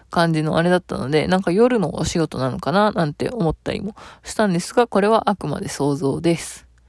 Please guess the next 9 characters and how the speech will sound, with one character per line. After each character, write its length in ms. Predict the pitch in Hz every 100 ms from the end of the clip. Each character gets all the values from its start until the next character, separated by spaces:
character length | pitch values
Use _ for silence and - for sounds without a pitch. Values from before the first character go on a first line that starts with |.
| _ _ _ _ _ _ _ _ _ - -
で 140 | 240
す 180 | - -
が、 320 | - - - -
ま 120 | 160
あ、 80 | -
Twitch 360 | - 269 - 175
で 60 | -
も 100 | 101
ね、 180 | 151